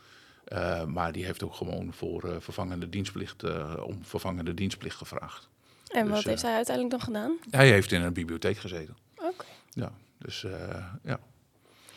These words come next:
Speaker 2: En heb je dan zoiets van, eh, "Joh, lafaard, waarom heb je het niet gewoon
Speaker 1: Nee,
Speaker 2: gedaan?"
Speaker 1: nee, nee, helemaal niet. Kijk, iedereen die heeft zijn redenen voor, eh, voor wat hij, eh, wat hij wil en wat hij doet. En, eh, eh, kijk, ik heb daar, ik heb daar nooit geen bezwaren tegen gehad.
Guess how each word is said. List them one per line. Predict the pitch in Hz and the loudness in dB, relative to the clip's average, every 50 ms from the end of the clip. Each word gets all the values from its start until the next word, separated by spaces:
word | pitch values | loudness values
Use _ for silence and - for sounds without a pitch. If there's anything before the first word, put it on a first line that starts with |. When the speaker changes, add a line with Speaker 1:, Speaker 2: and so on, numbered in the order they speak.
| - - - | -20 -16 -8
Speaker 2:
En | - - | -4 -4
heb | 208 202 | -2 -2
je | - | 0
dan | 202 202 208 | 0 0 0
zoiets | 202 214 214 202 - | 0 -2 -2 -2 -4
van, | - - 208 208 202 196 | -4 -6 -6 -6 -6 -6
eh, | 196 196 190 196 202 202 - | -6 -6 -4 -6 -6 -6 -6
"Joh, | 202 190 190 190 202 196 - - | -4 -2 -2 -4 -4 -6 -8 -6
lafaard, | - 196 190 - - 196 190 190 - - - - _ | -6 -6 -6 -6 -8 -8 -8 -8 -10 -12 -16 -16 _
waarom | - - - 202 196 | -6 -4 -4 -4 -2
heb | - | -2
je | 113 104 | 0 2
het | 98 80 | 4 6
niet | 80 | 8
gewoon | 85 82 82 | 8 8 8
Speaker 1:
Nee, | 80 76 | 6 4
Speaker 2:
gedaan?" | 76 78 - | 4 4 4
Speaker 1:
nee, | - 87 82 82 82 | 4 4 4 4 4
nee, | 82 82 85 85 82 | 2 2 2 2 2
helemaal | 85 82 85 85 87 90 107 | 0 0 0 0 2 4 4
niet. | 127 120 92 - - - - - - - - | 4 4 2 0 -4 -14 -18 -16 -16 2 8
Kijk, | - 123 123 | 10 10 10
iedereen | 117 180 196 196 156 147 139 | 10 10 10 10 10 10 10
die | 120 127 | 12 12
heeft | 113 113 117 - | 12 12 10 8
zijn | 113 101 | 6 8
redenen | 110 107 113 110 87 85 85 82 85 | 10 10 10 10 8 4 0 -2 -2
voor, | - - 90 95 92 87 87 87 90 85 | -2 -2 -2 0 0 0 0 0 0 0
eh, | 85 | 0
voor | 85 - 95 87 | 0 0 0 2
wat | 92 95 - - | 2 0 0 -2
hij, | - 92 92 92 90 | -4 -4 -2 -2 0
eh, | 85 | 0
wat | 87 90 90 | 0 -2 -2
hij | - 85 | -2 -2
wil | 85 90 92 90 92 | 0 2 2 2 2
en | 90 | 0
wat | 82 90 87 - | -2 -4 -4 -4
hij | - 82 | -6 -6
doet. | - 92 95 95 - - - | -4 -4 -4 -4 -8 -10 -10
En, | - 87 82 80 82 87 82 | -10 -8 -8 -6 -6 -8 -8
eh, | 85 87 85 82 82 - - - - - - - - - - - - - - - | -8 -8 -8 -8 -10 -12 -14 -20 -20 -20 -18 -18 -18 -18 -18 -20 -20 -20 -14 -8
eh, | 101 95 92 98 92 87 87 87 - - | -6 -4 -4 -4 -4 -4 -6 -6 -8 -6
kijk, | - 92 98 95 - | -4 -2 -2 -2 -4
ik | - - - | -4 -4 -2
heb | - 104 - - | 0 0 2 2
daar, | 101 95 92 92 95 - | 4 4 4 4 4 2
ik | - - | 0 0
heb | - 113 | -2 0
daar | - 101 92 | 0 2 2
nooit | 98 98 95 87 | 2 2 0 0
geen | - - 87 85 | 0 0 0 0
bezwaren | 82 85 - 95 98 110 104 101 - | 0 2 4 6 6 6 6 4 2
tegen | 90 82 82 78 76 | -2 -2 -4 -4 -8
gehad. | 80 - - 87 82 78 - - | -10 -10 -10 -10 -10 -10 -12 -16